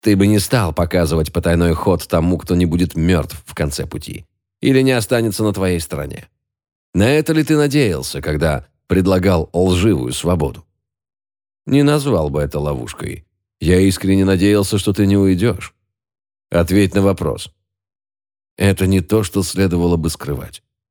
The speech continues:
Если бы ушел, просто встретил бы смерть чуть раньше. Разве что не на годы, а на считанные минуты.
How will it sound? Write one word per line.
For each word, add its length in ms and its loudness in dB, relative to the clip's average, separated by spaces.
Если 320 2
бы 140 2
ушел, 400 2
просто 380 0
встретил 420 0
бы 120 0
смерть 460 -4
чуть 240 -6
раньше. 520 -8
Разве 360 2
что 220 -2
не 120 2
на 180 0
годы, 420 -2
а 120 -2
на 100 2
считанные 500 -4
минуты. 520 -4